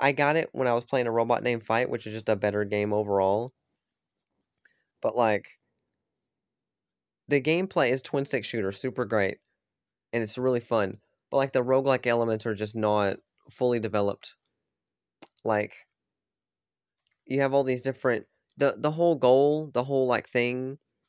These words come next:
is you're this parasite invading Earth, and you come in, you infect somebody, you take over their bod, and then you go around killing people, whatever.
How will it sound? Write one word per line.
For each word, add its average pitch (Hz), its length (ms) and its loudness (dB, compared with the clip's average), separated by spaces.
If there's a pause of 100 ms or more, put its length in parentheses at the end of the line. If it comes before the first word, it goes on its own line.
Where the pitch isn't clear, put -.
(420)
is 123 160 -2
you're 120 120 0
this 110 160 -4
parasite 123 520 0
invading 110 360 0
Earth, 110 460 -2 (520)
and 110 360 0
you 107 100 -4
come 123 240 -4
in, 120 220 0
you 104 300 -2
infect 104 420 -4
somebody, 110 380 -2
you 107 60 -10
take 117 200 -6
over 110 140 -2
their 107 100 0
bod, 104 480 0 (800)
and 113 160 0
then 104 340 0
you 104 460 -6 (340)
go 120 120 2
around 113 240 2
killing 117 240 -6
people, 110 420 -4
whatever. 107 400 -2